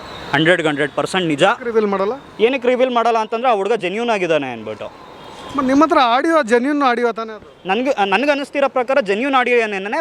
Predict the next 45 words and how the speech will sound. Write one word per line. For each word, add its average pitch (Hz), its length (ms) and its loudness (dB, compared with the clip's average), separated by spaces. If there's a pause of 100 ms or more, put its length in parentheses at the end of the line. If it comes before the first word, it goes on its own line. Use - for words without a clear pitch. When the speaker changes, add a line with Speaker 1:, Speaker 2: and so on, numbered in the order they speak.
Speaker 1:
but 262 260 0
ಏನಂತಂದ್ರೆ 254 600 -2
ನನಗೊಂದು 254 380 -2
ಕ್ಲಾರಿಟಿ 247 400 0
ಬೇಕಲ್ಲ. 214 320 0 (880)
ಕ್ಲಾರಿಟಿ 254 340 2
ಇಲ್ದರ 269 240 4
ಹೆಂಗ್ 254 320 0
ಮಾತಾಡ್ಲಿಕ್ಕಾಗುತ್ತೆ? 233 760 2
ಇವಾಗ 214 180 2
ನೀವು 220 200 0
ಅಪರಾಧಿ 247 440 0
ಅಂತಂತಂದ್ರೆ 226 500 -2
ನೀವು 214 160 2
ಒಪ್ಕೊಬಿಡ್ತೀರಾ? 196 640 0
ನೀವು, 208 200 -2
ಆ, 165 340 -2
ನನ್ನ 170 180 -4 (180)
ಯಾರ 147 180 -2
ಹತ್ರನೂ 185 280 -2
ಐವತ್ತು 160 240 0
ಲಕ್ಷ - 140 -4
ಇಸ್ಕೊಬಂದು 175 440 0
ಮಾತಾಡ್ತಿದ್ದೀರಾ 151 500 0
ಅಂತಂತಂದ್ರೆ 139 460 -2
ನೀವು 160 140 6
ಒಪ್ಕೊ- 214 200 0
Speaker 2:
ಆಡಿಯೋದಲ್ಲೂ 254 540 2
ಡೌಟ್ಸ್ 220 320 0
ಇದೆ 220 100 0
ಹಂಗಾರೆ? 294 240 -2
Speaker 1:
ಅಲ್ಲಲ್ಲ, 202 480 0
ಇವಾಗ 240 220 0
Speaker 2:
ನಿಮ್ಮ 233 200 -4
Speaker 1:
ನೀವು 269 120 2
Speaker 2:
ಹತ್ರ, 277 380 2
ನಿಮ್ಮ 254 140 0
ಹತ್ರ 285 140 -2
ಇರೋ 285 140 4
ಆಡಿಯೋದಲ್ಲೂ 269 440 0
ಡೌಟ್ಸ್ 240 300 0
ಇದೆ 233 100 0
ಹಂಗಾರೆ? 220 240 0
Speaker 1:
ಡೌಟ್ಸ್ 190 220 -6
ಇಲ್ಲ, 285 140 -2